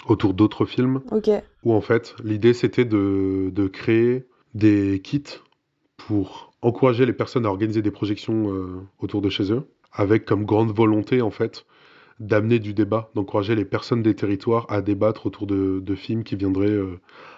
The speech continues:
Speaker 1: apporter de l'information, sensibiliser, et cetera. Et cette idée, voilà, c-, ça partait vraiment de, on va construire suffisamment de choses pour que n'importe qui puisse s'emparer du truc et se dise, « Ok, bon bah, je clique sur le lien du kit, je vois, il faudrait que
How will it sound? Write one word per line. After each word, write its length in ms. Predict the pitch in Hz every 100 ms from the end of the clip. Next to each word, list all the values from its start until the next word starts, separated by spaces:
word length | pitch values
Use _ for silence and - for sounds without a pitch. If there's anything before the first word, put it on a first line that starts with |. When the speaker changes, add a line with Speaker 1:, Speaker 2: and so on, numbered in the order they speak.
| -
Speaker 1:
apporter 380 | 110 135 - 101
de 40 |
l'information, 540 | 101 104 98 92 107 107
sensibiliser, 600 | - 101 107 101 101 104
et 80 | 95
cetera. 420 | - 98 113 - _ _ 110
Et 40 |
cette 380 | - 113 98 -
idée, 220 | 104 123
voilà, 240 | 110 107
c-, 260 | 95 - 110 - _ _
ça 120 | 107
partait 260 | 110 -
vraiment 360 | 110 101 110 123
de, 360 | 117 120 135 135 _ _
on 100 | 113
va 280 | 104 107 104 101 -
construire 480 | 123 - - 127
suffisamment 460 | - 135 135 131 113
de 60 | 101
choses 340 | 127 127 143 - _ _ _ -
pour 180 | -
que 300 | - 120 123 -
n'importe 440 | 110 110 123 127
qui 380 | 110 123 123 139 - _ _ _ _
puisse 200 | - 117
s'emparer 440 | - 123 110 113
du 140 | 107 104
truc 240 | - 135
et 60 | 104
se 60 |
dise, « 160 | 98 107
Ok, 200 | 107 95 110
bon 180 | 104
bah, 220 | 95 92 - - - - - -
je 180 | 101 110
clique 320 | 101 131 123
sur 260 | - 113 98
le 120 | 95
lien 200 | 101 113
du 140 | 101
kit, 200 | - - - _ _ _ _
je 160 | 98 101
vois, 200 | 110 117
il 60 |
faudrait 260 | - 104 104
que 300 | 104 95